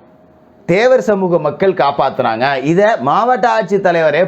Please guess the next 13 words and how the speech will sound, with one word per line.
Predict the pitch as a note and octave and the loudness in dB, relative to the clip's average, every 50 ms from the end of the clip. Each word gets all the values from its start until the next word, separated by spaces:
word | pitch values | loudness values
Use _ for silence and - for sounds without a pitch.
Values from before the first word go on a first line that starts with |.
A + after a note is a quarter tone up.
| - | 0
பாராட்டியிருக்காரு. | - C#3 D3+ F3 F3+ E3 D3+ A2+ B2+ B2 A2 G2 B2 A2+ A2+ B2+ C3 B2 A2+ | 0 0 0 0 0 -2 -2 0 -2 -2 -2 0 -2 0 0 0 -2 -2 -2
இவ்வளவு | B2+ D3 D#3+ E3 F#3 G#3+ C4 C4+ C4+ B3+ A3+ F#3+ D3+ | -4 -4 -4 -2 -2 0 0 2 2 2 2 0 0
ஆதாரங்களோட | A#2+ C3+ D#3 F#3 G#3 A3+ A3+ A3 G3+ F#3 E3 D#3 D#3 D#3 D#3+ | 0 0 0 0 0 0 0 0 0 -2 0 0 0 0 0
சொல்றேன். | D#3+ - D3+ C3+ B2+ D#3+ A3 A#3+ - - | -2 -2 0 0 0 0 0 -2 -2 0
சோ | G#3 A3+ B3 B3 F#3+ | 2 2 2 2 2
தர்மருங்கிற | G3+ F#3+ F#3+ F#3 F#3 F#3 F3 D#3+ D3+ C#3+ | 0 -2 0 0 0 0 0 0 0 0
எழுத்தாளர் | C3+ C3+ D#3+ F3+ F3 - D#3+ F3 E3 F3+ G3+ E3+ | 0 2 0 0 0 0 0 0 0 0 0 0
வாழையடி | C#3 C#3+ E3+ G3 A3+ A3+ G#3+ G#3 F#3+ F#3 F3 | 0 0 0 0 0 0 0 2 2 0 0
அப்படிங்கிற | D3+ C#3+ D3 C#3 C3 B2+ A#2 | 0 -2 -2 -2 0 0 0
பேர்ல | C3+ E3 G#3 G#3+ G#3 G#3+ - | 0 0 0 0 -2 0 0
சிறுகதையாவே | G#3+ A#3 C4 C4 C4 B3+ A#3+ A#3 A3 G3+ G3 G#3 G#3+ | 0 2 2 2 0 0 0 2 2 2 2 0 0
எழுதியிருக்காரு. | G3 E3+ D#3 D#3 D3 C3+ G#2+ B2 B2+ D3 G#3+ B3+ - - - - - - - | 0 0 0 -2 -2 -2 0 0 0 0 0 -2 -4 -6 -14 -20 -20 -14 -8
நீங்க, | A#2 C#3 D#3 F3+ | -4 -2 -2 0